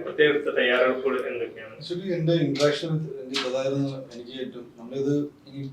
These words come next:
Speaker 2: പഠിക്കാൻ വേണ്ടിയിട്ടില്ല, കാഷ്വലി ഇങ്ങനെ സംസാരിച്ച് സംസാരിച്ചിട്ട് എനിക്ക് പുള്ളിയുടെ ഏറ്റവും രസകരമായ കാര്യം എന്ന് വെച്ചാൽ ഞാനിങ്ങനെ സംസാരിച്ച് വേറെ ഒരുപാട് കാര്യങ്ങൾ സംസാരിച്ച് പോയിട്ട് പിന്നീട് ഒരു he will send me another draft, I will send you a draft എന്ന് പറയും.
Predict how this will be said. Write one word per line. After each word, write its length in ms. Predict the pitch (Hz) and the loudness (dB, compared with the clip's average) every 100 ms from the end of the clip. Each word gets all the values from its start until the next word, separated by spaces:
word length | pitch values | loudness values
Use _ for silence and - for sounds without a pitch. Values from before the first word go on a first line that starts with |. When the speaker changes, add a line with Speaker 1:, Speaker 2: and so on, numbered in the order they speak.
| - - | -12 -8
Speaker 2:
പഠിക്കാൻ 340 | 123 120 165 | -4 0 2
വേണ്ടിയിട്ടില്ല, 360 | 160 160 147 127 - - - - | 2 0 -2 -4 -6 -14 -14 -4
കാഷ്വലി 400 | 139 - 170 170 | -2 -2 0 0
ഇങ്ങനെ 220 | 170 170 | 0 -4
സംസാരിച്ച് 400 | 165 156 156 151 | -6 -2 0 0
സംസാരിച്ചിട്ട് 540 | 160 156 156 151 147 147 | -2 -2 2 0 0 -8
എനിക്ക് 400 | 151 - 135 147 | -10 -8 -8 -8
പുള്ളിയുടെ 260 | 127 135 147 | -4 0 0
ഏറ്റവും 320 | 135 - 156 156 156 - - _ _ | -2 -4 -2 -2 -6 -12 -20 _ _
രസകരമായ 500 | - 127 139 156 160 | -6 0 4 4 4
കാര്യം 180 | 160 151 | 4 4
എന്ന് 140 | 151 | 4
വെച്ചാൽ 180 | 143 151 | 2 0
ഞാനിങ്ങനെ 340 | 143 143 143 147 147 - - _ - _ _ - - | 2 2 2 0 -2 -10 -20 _ -20 _ _ -20 -20
സംസാരിച്ച് 460 | - - 131 143 170 | -14 -2 0 2 2
വേറെ 300 | 160 156 160 156 - - - - - - | 4 6 4 2 -6 -16 -20 -20 -20 -8
ഒരുപാട് 320 | 139 143 147 156 | 4 10 12 12
കാര്യങ്ങൾ 280 | 151 147 143 | 10 10 6
സംസാരിച്ച് 380 | - 120 120 | 2 0 0
പോയിട്ട് 240 | 127 120 147 143 | -2 -4 -4 -2
പിന്നീട് 260 | 127 131 | -2 2
ഒരു 220 | 139 139 139 135 - - _ _ - | 2 4 0 -2 -12 -20 _ _ -12
he 60 | 139 | -6
will 120 | 131 | -2
send 120 | 131 127 | 0 2
me 60 | 127 | 0
another 220 | 117 113 | 0 -2
draft, 240 | 107 104 104 | -2 -6 -6
I 20 | |
will 140 | 107 113 | -8 -8
send 100 | 110 | -8
you 80 | 113 | -8
a 40 | 101 | -6
draft 240 | 101 98 | -6 -6
എന്ന് 160 | - 98 | -10 -18
പറയും. 180 | 90 | -18